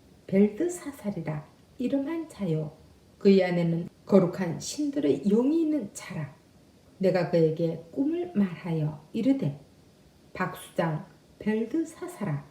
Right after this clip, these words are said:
내 안에는 거룩한 신들의 영이 있은즉 어떤 은밀한 것이라도 내게는 어려운 것이 없는 줄을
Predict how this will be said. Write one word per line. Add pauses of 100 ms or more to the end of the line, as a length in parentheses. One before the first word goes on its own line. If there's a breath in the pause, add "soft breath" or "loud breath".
(500)
내
안에는 (440)
거룩한
신들의
영이
있은즉 (480)
어떤
은밀한
것이라도 (580)
내게는
어려운
것이 (260)
없는
줄을